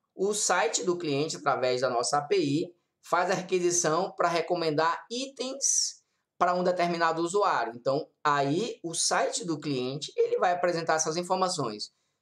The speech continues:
Pode ser JavaScript, <coughs> desculpe, pode ser,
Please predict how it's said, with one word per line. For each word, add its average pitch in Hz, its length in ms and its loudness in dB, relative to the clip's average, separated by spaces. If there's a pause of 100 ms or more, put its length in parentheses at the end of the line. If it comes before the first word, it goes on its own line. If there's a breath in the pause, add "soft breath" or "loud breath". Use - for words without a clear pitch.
(140)
Pode 151 220 2
ser 131 180 0
JavaScript, 139 1120 -2 (920 soft breath)
<coughs> 135 460 0
desculpe, - 500 -4 (1000)
pode 139 260 0
ser, 131 720 0